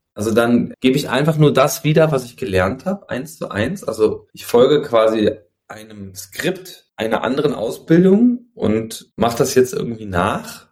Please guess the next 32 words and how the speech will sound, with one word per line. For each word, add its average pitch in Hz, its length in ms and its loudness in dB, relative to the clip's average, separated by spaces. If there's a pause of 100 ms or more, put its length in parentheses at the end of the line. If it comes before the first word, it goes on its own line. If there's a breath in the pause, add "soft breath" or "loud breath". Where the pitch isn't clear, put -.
Oder 113 160 -6
darf 120 200 0
ich 131 120 -2
mir 123 100 0
einfach 120 220 -4
jetzt 117 180 0
mal 113 140 0
die 110 80 2
Erlaubnis 110 460 2
geben, 135 500 0 (260 loud breath)
etwas 131 420 2 (640 loud breath)
zu - 400 -4
lehren, 127 580 4
was 123 200 -2
ich 131 180 -6
selbst - 600 0
kreiert 98 480 -2 (520)
habe 92 280 -2
und 90 180 -6
was - 480 -2
funktioniert? 131 720 0 (200)
Wo 117 80 2
ich 107 80 0
dann 120 140 2
auch - 400 -4
an 107 180 0
den 107 120 2
Punkt 135 200 4
gekommen 131 340 2
bin 127 140 4
zu - 80 -4
sagen, 120 360 0